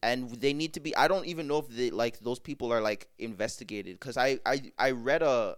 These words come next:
I, I, or I listened to a podcast where they were just like,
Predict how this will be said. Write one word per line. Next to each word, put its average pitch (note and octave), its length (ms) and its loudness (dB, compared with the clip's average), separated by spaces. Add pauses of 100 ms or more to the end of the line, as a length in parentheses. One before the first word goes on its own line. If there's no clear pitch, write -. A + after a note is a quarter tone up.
I, - 80 -2 (240)
I, A2 180 0
or A#2 180 -2
I A2+ 40 2
listened - 260 -6
to D#3+ 60 -8
a C3+ 40 -4
podcast C3+ 520 0
where A2 100 -10
they A2+ 80 -6
were A2+ 80 -6
just - 220 -14
like, G#2 180 -6